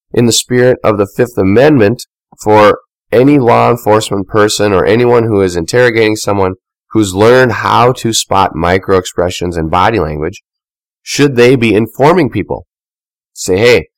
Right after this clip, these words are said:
just want to let you know that I know how to read body language, human emotion, microexpressions. I can see the truth all over your body.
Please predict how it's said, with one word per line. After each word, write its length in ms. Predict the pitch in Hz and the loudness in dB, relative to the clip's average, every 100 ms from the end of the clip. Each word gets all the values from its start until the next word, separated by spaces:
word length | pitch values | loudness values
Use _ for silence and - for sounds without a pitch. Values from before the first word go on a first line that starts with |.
| - - _ | -20 -20 _
just 200 | 107 113 | -6 -2
want 200 | 107 117 | 0 2
to 60 | 113 | 4
let 240 | 113 110 | 2 2
you 80 | 92 | 0
know 260 | 95 110 120 | 2 2 2
that 120 | 95 | 0
I 260 | - 95 104 | 0 2 2
know 160 | 104 | 0
how 180 | 101 98 | 0 0
to 80 | 90 | 0
read 360 | 90 101 104 | 0 -2 -4
body 340 | 82 85 92 95 | -4 0 0 2
language, 440 | 90 87 90 85 | 0 0 -4 -6
human 260 | 98 95 85 | -2 -2 0
emotion, 440 | 85 85 85 80 | 0 0 0 -4
microexpressions. 1000 | 82 82 80 82 80 - 110 104 107 95 - _ _ | -2 -2 -2 -4 -4 -2 -2 0 -4 -6 -10 _ _
I 160 | - 110 | -6 -4
can 160 | 107 87 | -4 -6
see 260 | - 110 | -4 -2
the 120 | 101 | -2
truth 300 | 95 - 101 - | -4 -4 -4 -2
all 240 | 87 90 | 0 2
over 220 | 95 80 | 2 2
your 140 | 78 71 | -2 -2
body. 420 | 82 92 92 | 0 2 0